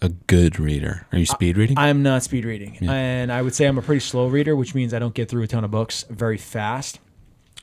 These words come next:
Speaker 2: But I like, I, I, I think re-, I think there's so much value in reading. And I
Speaker 1: Yeah.
Speaker 2: have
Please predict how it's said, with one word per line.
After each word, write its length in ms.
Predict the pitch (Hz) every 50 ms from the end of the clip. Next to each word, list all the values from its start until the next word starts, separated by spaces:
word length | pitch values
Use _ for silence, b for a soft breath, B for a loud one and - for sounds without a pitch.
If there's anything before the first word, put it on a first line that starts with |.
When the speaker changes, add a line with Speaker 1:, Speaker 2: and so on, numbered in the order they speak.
| _ _ _
Speaker 2:
But 680 | - 135 123 113 113 156 165 175 110 - - - - - b b b b b b b b -
I 460 | 131 127 127 127 127 127 127 123 120 - -
like, 500 | 123 117 117 120 131 143 - - - - _ _ _ _ _ _ _ _ _ _ _ _
I, 60 | - 127 123 - 131 123 127 - -
I, 60 | 123
I 40 | 123
think 180 | 127 160 139 117
re-, 180 | 113 135 120
I 60 | 127 127
think 120 | 143 135
there's 140 | 123 110 -
so 240 | - - - 135 127
much 160 | 127 120 -
value 280 | - 117 110 110 110 107
in 100 | 101 101
reading. 320 | 101 98 95 98 98 - -
And 120 | - 113 117
I 60 | 98
Speaker 1:
Yeah. 40 | 92 -
Speaker 2:
have 440 | 123 123 120 117 117 113 98 -